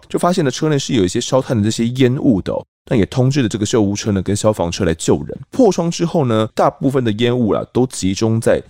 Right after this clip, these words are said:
车子的后座，因为它是前后总共是有三排的。那当时员警就发现说，李洪基呢，他有用一条红线分别系在自己跟女儿的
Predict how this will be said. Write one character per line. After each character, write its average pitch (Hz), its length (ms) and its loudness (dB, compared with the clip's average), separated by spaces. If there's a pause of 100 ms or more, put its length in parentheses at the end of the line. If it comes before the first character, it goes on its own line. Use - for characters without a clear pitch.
(160)
车 123 240 2
子 127 160 -4
的 78 120 -2
后 98 360 0
座， 78 240 0
因 95 80 -2
为 117 60 0
它 135 80 0
是 117 140 -4
前 - 320 -6
后 127 200 4
总 - 260 -4
共 123 140 0
是 - 140 -4
有 76 60 -2
三 123 280 -2
排 - 220 -4
的。 - 200 -10 (460)
那 - 60 -8
当 214 160 2
时 147 100 -4
员 147 100 0
警 117 120 -2
就 131 80 -4
发 139 160 0
现 135 160 0
说， 120 200 2 (280)
李 98 180 0
洪 95 240 0
基 131 240 0
呢， 101 180 2 (260)
他 - 100 -2
有 135 80 2
用 151 160 0
一 202 80 -2
条 120 180 2
红 101 400 -2
线 127 320 0 (320)
分 208 360 0
别 110 240 0
系 - 260 -6
在 131 160 2
自 - 260 -4
己 - 300 -8 (240)
跟 147 400 2
女 87 200 0
儿 80 240 0
的 87 280 0